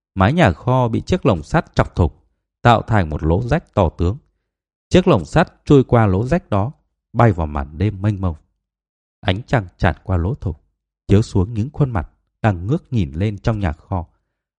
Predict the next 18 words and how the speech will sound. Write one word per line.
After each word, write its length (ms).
Mặt 220
ai 400
cũng 180
đầy 240
vẻ 200
kinh 160
ngạc. 200
Một 200
lát 160
sau, 280
Trần 220
Gia 80
Hâm 200
lẩm 180
bẩm 180
chửi, 200
"Khỉ 140
thật, 160